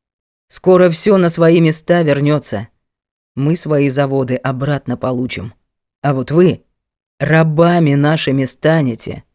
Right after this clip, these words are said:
Ноги целовать будете, чтобы вам работу дали. А мы ещё подумаем". Егоров резко замолчал, поняв, что отвлёкся от главной темы.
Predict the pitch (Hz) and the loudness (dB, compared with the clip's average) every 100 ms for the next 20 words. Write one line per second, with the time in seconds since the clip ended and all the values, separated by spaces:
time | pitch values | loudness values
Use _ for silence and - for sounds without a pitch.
0 | _ _ _ _ _ - 160 185 233 190 | _ _ _ _ _ 0 4 6 6 4
1 | 151 - 160 165 175 175 147 190 220 156 | 2 2 4 4 4 2 2 0 2 0
2 | - 127 120 - - 160 165 170 175 175 | 0 -4 -6 -6 0 2 4 4 4 2
3 | 175 185 160 131 147 147 156 127 113 120 | 2 2 2 2 -2 2 2 0 -2 -8
4 | - _ _ _ _ _ 277 294 277 240 | -14 _ _ _ _ _ -6 -2 2 2
5 | 175 160 175 165 165 151 127 127 127 120 | 2 2 -2 0 -2 -2 -4 -4 -4 -6
6 | 120 123 110 - _ _ _ _ _ _ | -8 -8 -12 -16 _ _ _ _ _ _
7 | _ _ _ _ 160 202 285 269 - 247 | _ _ _ _ 0 2 2 2 0 0
8 | 240 233 214 220 214 - 247 226 185 185 | 2 0 2 0 0 0 0 0 -2 -2
9 | 202 196 - 175 170 165 185 220 - 214 | -2 -4 -2 0 0 -2 -2 -2 -4 -4
10 | 175 147 147 147 156 156 - 117 101 104 | -4 -2 -2 0 -2 -4 -6 -8 -6 -10